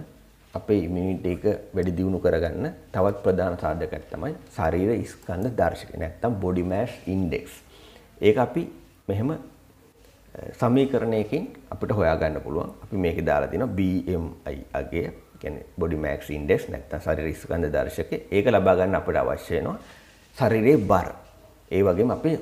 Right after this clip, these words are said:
උස මීටර වලින් අවශ්‍ය වෙනවා. එතකොට මේක ඕන කෙනෙකුට බලා ගන්න පුළුවන්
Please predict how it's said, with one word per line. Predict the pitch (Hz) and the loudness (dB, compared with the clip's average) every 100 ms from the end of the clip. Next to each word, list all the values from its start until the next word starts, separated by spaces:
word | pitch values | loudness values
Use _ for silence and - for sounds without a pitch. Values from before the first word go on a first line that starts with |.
| - | 2
උස | 123 - 226 - - | 2 2 -2 -4 -4
මීටර | 110 139 185 131 | 4 6 8 8
වලින් | 117 117 143 | 8 6 2
අවශ්‍ය | 80 57 - | -2 -6 -10
වෙනවා. | - - - - - - | -14 -14 -20 -20 -20 -10
එතකොට | - 104 139 - - - | -4 -2 -2 -4 -12 -6
මේක | 104 101 | -2 0
ඕන | 95 87 95 | 4 4 4
කෙනෙකුට | 104 120 101 107 | 2 2 2 2
බලා | 87 80 76 | 2 2 2
ගන්න | 80 87 90 | 0 0 -2
පුළුවන් | 98 90 98 | -2 -2 -2